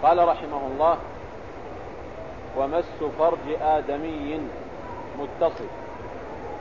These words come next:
ومس فرج آدمي متصل،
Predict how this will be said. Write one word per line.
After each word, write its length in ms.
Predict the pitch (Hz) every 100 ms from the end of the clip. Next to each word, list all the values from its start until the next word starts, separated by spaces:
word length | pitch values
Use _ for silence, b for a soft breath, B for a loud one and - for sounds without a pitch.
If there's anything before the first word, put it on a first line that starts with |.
| - - - - - - - - - - - - - - - - - - - - - - - - - - - - - 120 120
ومس 600 | 123 147 151 - 147 175 - - - - -
فرج 180 | 143 160 - 139
آدمي 500 | 143 143 139 147 185
متصل، 540 | 175 147 - 131 107